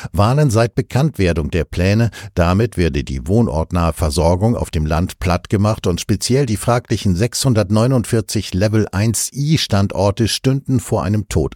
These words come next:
auf Raten. Das würde auch numerisch passen. Die Zahl stimmt ziemlich genau mit Lauterbach einstiger Aussage überein, mindestens jede dritte Klinik dicht zu machen.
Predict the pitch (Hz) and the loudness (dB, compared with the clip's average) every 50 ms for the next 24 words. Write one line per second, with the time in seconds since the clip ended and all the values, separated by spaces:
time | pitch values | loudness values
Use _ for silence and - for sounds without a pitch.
0 | - - 85 85 - - - - - - - - 80 82 - - _ - - - | -6 -6 -4 -4 -4 -6 -8 -10 -10 -10 -12 -12 -14 -14 -16 -18 _ -20 -20 -20
1 | - - - - - _ - 101 101 - - 110 107 92 98 73 85 - - 82 | -20 -20 -20 -20 -10 _ 0 0 0 2 2 4 4 4 4 2 2 0 0 0
2 | 82 85 90 95 95 - - - - - - - - - - - - - - _ | 2 2 2 2 2 0 -2 -6 -12 -12 -12 -10 -10 -10 -10 -10 -12 -14 -18 _
3 | _ - - 123 - - 143 151 156 - - - 151 143 139 - - - 143 139 | _ -8 -8 -2 0 2 2 2 2 0 0 0 0 0 0 -2 -2 -2 0 0
4 | 127 120 - - 127 120 117 113 107 113 117 127 107 - 107 104 101 101 - 107 | -2 -2 -2 0 2 2 2 2 2 2 0 0 -2 0 0 0 0 0 0 0
5 | 90 107 104 - - - 95 104 101 - - - 117 98 104 85 76 110 135 - | 0 -2 -2 -2 -4 -6 -4 -4 -4 -6 -6 -4 -4 -2 -2 0 0 0 0 0
6 | - - 113 104 101 98 107 92 87 101 101 71 90 107 117 110 - 101 104 104 | 0 0 2 2 2 2 0 0 0 0 -2 0 0 0 0 0 -2 -2 0 0
7 | 104 104 110 104 - - 113 113 101 - - - 110 107 101 90 104 101 - _ | 2 2 0 -2 -2 -2 -2 -2 -2 -2 -2 0 0 2 2 2 0 -2 -2 _
8 | - 95 104 101 - 110 98 - - - 107 98 92 95 104 - _ _ 170 143 | -2 -2 -2 0 0 -2 -4 -4 -4 -2 0 0 2 0 0 -4 _ _ -6 -6
9 | - - - - - - - 67 - - - - - - | -6 -8 -8 -8 -8 -6 -6 -8 -10 -10 -12 -12 -14 -14